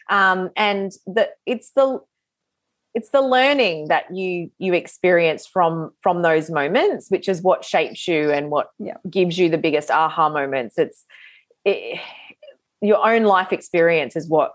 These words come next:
Speaker 1: is what can, is your best teacher a lot of the time. If, if
Speaker 2: Yeah.
Speaker 1: you, if you have the ability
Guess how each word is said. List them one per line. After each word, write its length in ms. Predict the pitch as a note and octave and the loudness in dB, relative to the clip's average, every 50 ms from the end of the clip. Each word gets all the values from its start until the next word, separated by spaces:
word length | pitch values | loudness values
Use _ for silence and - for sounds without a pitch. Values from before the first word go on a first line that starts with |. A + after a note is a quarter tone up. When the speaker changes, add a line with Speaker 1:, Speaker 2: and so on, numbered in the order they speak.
| _ | _
Speaker 1:
is 200 | - E3+ D#3+ D#3 | -2 -2 0 0
what 200 | E3 E3+ C#3 - | 0 0 0 0
can, 200 | - - E3+ - - - | -2 -2 -2 -2 -2 -2
is 180 | F3 E3+ D3 | -2 0 0
your 100 | D#3+ E3 | 0 -2
best 300 | D#3+ - D#3 D#3 - - | 0 0 -2 -2 -4 -6
teacher 460 | - - D#3 - - C#3+ A2+ - - - _ _ - | -6 -6 -6 -4 -2 -2 -2 -2 -4 -8 _ _ -4
a 60 | D#3+ | -2
lot 180 | D#3 D#3 D3+ D3 | 0 0 0 0
of 80 | D3 | 0
the 80 | C#3 C#3+ | -4 -6
time. 420 | - - D3+ C#3 C3 A2 A2 A#2 - | -6 -4 -2 -2 0 -2 -2 -4 -4
If, 120 | - E3+ E3 - | -6 -6 -6 -4
if 60 | - | -2
Speaker 2:
Yeah. 160 | D#3+ F3+ - - | 0 0 0 0
Speaker 1:
you, 100 | F#3+ F3+ F3+ F3+ - _ | -4 -10 -14 -20 -12 _
if 120 | - G#3 E3+ | -8 -6 -2
you 80 | G3 | -2
have 180 | G3+ G3+ F#3 E3+ | -2 -2 0 2
the 100 | F3 F3+ | 2 2
ability 420 | E3+ C#3+ E3 E3 D#3+ D3+ D3+ D3+ | 2 4 4 4 4 2 0 -2